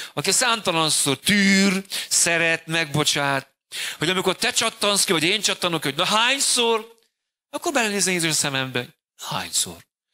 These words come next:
Na hányszor bocsátottál meg? Egyszer, kétszer? Ez még nem hányszor, ez még csak egyszer-kétszer. Ha én mondom, hogy hányszor, én kérdezem, akkor az nagyon sokat jelent. És tedd föl magadnak a kérdést, hogy Jézus hányszor próbálkozott veled?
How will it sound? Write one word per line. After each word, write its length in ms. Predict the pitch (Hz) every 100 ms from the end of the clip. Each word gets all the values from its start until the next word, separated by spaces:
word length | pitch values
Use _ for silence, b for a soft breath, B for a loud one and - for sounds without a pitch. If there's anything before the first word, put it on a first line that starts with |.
| b _
Na 100 | 359
hányszor 400 | 202 135 120 117
bocsátottál 640 | 113 - 117 113 107 110
meg? 140 | 101 101
Egyszer, 500 | 104 104 - 110 87
kétszer? 580 | - 92 - 104 82 _ _ _ _ _
Ez 120 | -
még 120 | 370 269
nem 140 | 147
hányszor, 400 | - 95 95 98
ez 120 | 247
még 80 | 226
csak 140 | -
egyszer-kétszer. 760 | - - - 87 - - - - B B B B B -
Ha 240 | - 233
én 180 | 277 285
mondom, 260 | 269 262 262
hogy 120 | 233
hányszor, 720 | 247 254 262 - 254 254 -
én 200 | 214 247
kérdezem, 320 | 254 262 247
akkor 220 | 254 254
az 120 | 262 -
nagyon 240 | 311 262
sokat 360 | - 180 143 -
jelent. 320 | 104 92 - _ _ _ _ B B B B B _ _
És 440 | 151 135 - - _ _ _ _ _ _ _ _ _ _
tedd 120 | - 240
föl 180 | -
magadnak 380 | 135 127 120 113
a 80 | 110
kérdést, 400 | - 107 104 95
hogy 100 | 113
Jézus 340 | 131 151 165
hányszor 420 | - 254 196 - 104
próbálkozott 580 | 110 101 90 - 87
veled? 280 | - 85 -